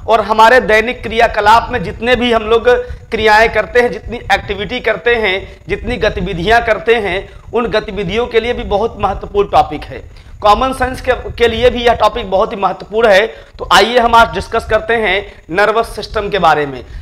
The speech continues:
आज हम पढ़ने वाले हैं तंत्रिका तंत्र, समन्वय और नियंत्रण,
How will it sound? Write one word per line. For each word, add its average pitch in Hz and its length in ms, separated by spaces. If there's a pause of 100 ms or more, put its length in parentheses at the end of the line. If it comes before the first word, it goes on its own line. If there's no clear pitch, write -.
(140)
आज 220 220
हम 254 80
पढ़ने 233 340
वाले 233 260
हैं 247 180
तंत्रिका 214 520
तंत्र, 226 460 (240)
समन्वय 220 520
और 214 320
नियंत्रण, 175 520